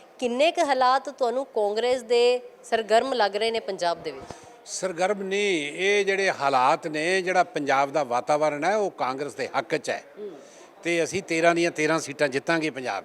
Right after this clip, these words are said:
Speaker 2: 'ਚ। ਦੁਨੀਆ ਦੀ ਕੋਈ ਤਾਕਤ ਰੋਕ ਨਹੀਂ ਸਕਦੀ। ਕਾਰਨ ਆਮ ਆਦਮੀ ਪਾਰਟੀ ਦੀ ਜਿਹੜੀ ਕਾਰਗੁਜ਼ਾਰੀ ਪਿਛਲੇ ਦੋ ਸਾਲ 'ਚ ਰਹੀ ਹੈ, ਲੋਕ ਉਹਨੂੰ ਪਸੰਦ ਨਹੀਂ ਕਰਦੇ,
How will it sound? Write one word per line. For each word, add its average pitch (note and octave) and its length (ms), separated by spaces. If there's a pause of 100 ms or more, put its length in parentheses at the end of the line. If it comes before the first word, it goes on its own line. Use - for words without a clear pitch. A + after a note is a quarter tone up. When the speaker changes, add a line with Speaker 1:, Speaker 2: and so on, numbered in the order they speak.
Speaker 2:
'ਚ। - 60 (500)
ਦੁਨੀਆ D3+ 300
ਦੀ E3 120
ਕੋਈ D#3+ 140
ਤਾਕਤ C#3+ 340
ਰੋਕ D3+ 280
ਨਹੀਂ D#3 140
ਸਕਦੀ। G#2+ 400 (100)
ਕਾਰਨ D#3+ 380 (580)
ਆਮ D#3 220
ਆਦਮੀ D3+ 300
ਪਾਰਟੀ C#3+ 460
ਦੀ C#3+ 120
ਜਿਹੜੀ C#3 220
ਕਾਰਗੁਜ਼ਾਰੀ C#3+ 560
ਪਿਛਲੇ C#3 300
ਦੋ C3 240
ਸਾਲ B2+ 240
'ਚ A#2 80
ਰਹੀ B2 340
ਹੈ, F3 160 (320)
ਲੋਕ D#3 380
ਉਹਨੂੰ E3 160
ਪਸੰਦ C#3+ 340
ਨਹੀਂ D3 160
ਕਰਦੇ, A2+ 320